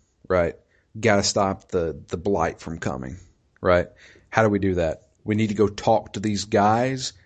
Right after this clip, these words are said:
and get them to join our army. Essentially, the same thing happens in Kingdoms of Amalur. There is this really big bad guy,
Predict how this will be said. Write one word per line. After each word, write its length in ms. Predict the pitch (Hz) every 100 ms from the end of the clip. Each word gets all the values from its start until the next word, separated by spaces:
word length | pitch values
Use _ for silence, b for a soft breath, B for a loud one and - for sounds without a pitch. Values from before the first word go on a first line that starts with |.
| b
and 160 | - 95
get 220 | 104 104
them 240 | 107 101 98
to 100 | 92
join 320 | 87 92 90
our 160 | 87
army. 480 | - 87 69 53 - b b b b b _ _ _ -
Essentially, 1200 | 185 - - 269 302 - - 107 87 78 90 - _ _ _ _ _ - - - -
the 100 | 120
same 480 | 113 - 156 156 151
thing 240 | - 135 123
happens 560 | 113 123 117 101 90
in 80 | 95
Kingdoms 420 | 95 98 95 87
of 100 | 90
Amalur. 640 | 113 110 87 73 58 71 - B B B B _ -
There 180 | 95 95
is 140 | 92
this 180 | 92 -
really 220 | 117 131
big 420 | 107 117 135 107 98
bad 340 | 135 131 117
guy, 460 | 135 135 139 135